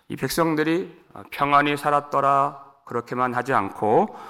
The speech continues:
포도나무 아래와 무화과 나무 아래에서 평안히 살았더라.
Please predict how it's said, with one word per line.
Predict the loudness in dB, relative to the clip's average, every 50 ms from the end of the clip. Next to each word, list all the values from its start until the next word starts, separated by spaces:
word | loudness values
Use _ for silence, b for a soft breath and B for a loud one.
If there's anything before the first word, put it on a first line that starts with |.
| B B B B B -14
포도나무 | 0 2 4 6 6 6 6 6 6 6 6 6 6 6
아래와 | 4 4 4 2 4 4 4 4 2 0 -8 -14 -18 -20 -20 -12
무화과 | -4 -2 2 6 8 8 8 8 8 6 4 4
나무 | 4 4 4 2 2 2 2 2
아래에서 | 2 2 2 2 0 -2 -4 -6 -6 -6 -8 -8 -10 -12
평안히 | -12 -10 -8 -6 -6 -8 -8 -10 -12
살았더라. | -14 -14 -14 -14 -16 -16 -18 -18 -18 -18 -20 -20 -20